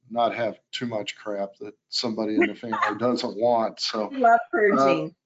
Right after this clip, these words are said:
Speaker 1: yeah,
Speaker 2: Ooh,
Speaker 1: so I
Speaker 2: that's
Speaker 1: am purging. So, uh, the other, the other thing, though, I, I'm not a good golfer. I enjoy golf. Uh, we've got a short, uh, season here in the Chicago area, so I take advantage of that. Um,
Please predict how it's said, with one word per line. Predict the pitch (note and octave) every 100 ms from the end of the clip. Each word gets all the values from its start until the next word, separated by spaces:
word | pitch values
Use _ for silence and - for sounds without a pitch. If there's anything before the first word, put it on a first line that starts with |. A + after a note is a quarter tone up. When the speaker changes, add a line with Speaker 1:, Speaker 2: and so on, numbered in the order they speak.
| _ _ -
Speaker 1:
yeah, | D3+ F#4+ A#4
Speaker 2:
Ooh, | G4+
Speaker 1:
so | - D3
I | D#3
Speaker 2:
that's | D#3+
Speaker 1:
am | -
purging. | D#3 D3 C#3+ C#3+ C#3+ D3
So, | - C#3+ C3+ C3+
uh, | C3+ C3+ C#3
the | C3 B2+ C#3+
other, | D#3 D#3 C#3+ -
the | D3
other | C#3 C#3+ D3
thing, | C#3+
though, | C#3 C3+
I, | C3 C3+
I'm | A#2+ B2+
not | C#3+
a | C3+
good | B2 B2
golfer. | A#2+ A#2+ A#2+ C3 A#2+
I |
enjoy | A2+ A2 A#2+ A2+ A2
golf. | G#2 G#2 -
Uh, | A2 G#2 _ _ _ -
we've | A#2+ A#2
got | A#2+
a | A2+
short, | - A#2+ A2+ A2+ -
uh, | A2+ G#2 G#2 - -
season | - C3 B2 A2+ A2 A2+
here | A#2
in | A2+
the | G#2
Chicago | - - A#2 A2 G2+ G2
area, | G2+ G2+ G#2
so | G#2 B2+
I | A2+
take | A#2 A#2
advantage | G#2 G#2+ G#2+ G#2+ G2 G#2
of | G#2+
that. | G2+ G#2 _ _ - - _ _ - A#2+
Um, | A2+ G#2+ G#2